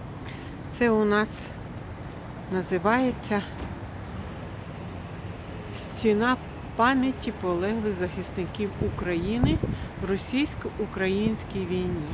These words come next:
Бачите, з чотирнадцятого року. Це біля Михайлівської церкви.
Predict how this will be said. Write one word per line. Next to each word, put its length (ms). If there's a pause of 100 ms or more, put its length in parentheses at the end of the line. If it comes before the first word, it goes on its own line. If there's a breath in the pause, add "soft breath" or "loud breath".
(1160)
Бачите, 480
з 140
чотирнадцятого 800
року. 400 (440)
Це 120
біля 400 (260)
Михайлівської 840 (1000)
церкви. 440